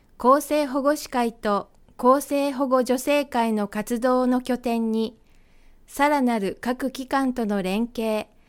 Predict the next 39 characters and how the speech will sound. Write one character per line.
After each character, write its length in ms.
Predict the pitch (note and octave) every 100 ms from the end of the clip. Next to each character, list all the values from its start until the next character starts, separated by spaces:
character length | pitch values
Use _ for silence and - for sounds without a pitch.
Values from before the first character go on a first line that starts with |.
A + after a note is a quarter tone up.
| _ _ -
活 200 | - A3 -
発 240 | B3+ B3+
な 160 | C4 B3+
活 260 | B3 A#3 A#3+
動 220 | C#4 C#4
展 260 | C#4 C#4
開 280 | C4 B3 A#3
が 240 | G#3 G#3 - -
期 100 | -
待 220 | A3+ A#3+
さ 160 | B3 A#3
れ 140 | A3+
ま 160 | A3 A3+
す。 180 | - - - - - - - - - _ _ _ _ - - - - -
開 240 | A#3+ C#4
所 200 | - D4
日 180 | C4 B3
は 300 | G#3 G#3 - _ _ _ -
祝 380 | - A3+ C#4
日 340 | B3+ C#4 C4 C4
を 100 | B3+
除 420 | A#3 A#3 B3 B3
く 300 | A#3 A3+ - _ _ _ _ _
月 320 | G#3+ A3 C4+ C#4
曜 280 | C#4 C4
日、 320 | G3 G#3 - _ _ -
水 420 | - A#3+ C4+ C4+
曜 280 | C4+ C4+ G#3
日、 260 | G3+ G3+ - _ _
金 320 | - C4 C#4+
曜 220 | C#4+ C#4+ C4
日 160 | A#3
の 280 | G#3+ G3+ - F#3
午 200 | F3 C4
前 260 | C4+ C4+ A#3
十 280 | F#3+ C4 C4
時 160 | B3+
か 160 | - A3+
ら 260 | G#3 G#3